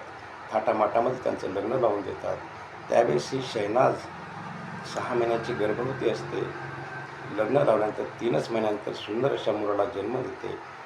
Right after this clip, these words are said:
सुखासमाधानाने त्या ठिकाणी सर्वजण त्या ठिकाणी नांदू लागतात, एकत्र कुटुंब त्या ठिकाणी प्रत्येक सणावाराला जम-, अ, एकत्र होतात आणि अशा प्रकारे या कहाणीचा सुखद असा शेवट झालेला असतो.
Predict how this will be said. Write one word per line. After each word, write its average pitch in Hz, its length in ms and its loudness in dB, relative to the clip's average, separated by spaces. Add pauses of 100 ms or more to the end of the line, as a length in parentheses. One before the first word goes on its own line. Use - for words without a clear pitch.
(260)
सुखासमाधानाने 107 760 2
त्या 110 180 -2
ठिकाणी 104 380 -4
सर्वजण 101 480 -2
त्या 101 140 -4
ठिकाणी 101 240 -4
नांदू 104 280 -2
लागतात, 104 260 0 (200)
एकत्र - 340 -2
कुटुंब - 400 -2
त्या 117 160 2
ठिकाणी - 260 -2
प्रत्येक - 360 -6
सणावाराला 104 600 4 (240)
जम-, 107 220 -4
अ, 101 140 0
एकत्र 110 380 -2
होतात 95 340 2 (720)
आणि 110 220 -2
अशा 117 200 2
प्रकारे 107 440 0
या 107 120 0
कहाणीचा 98 840 -2 (640)
सुखद - 380 2
असा 113 220 2
शेवट 98 340 -4
झालेला 92 340 -4
असतो. 92 300 -6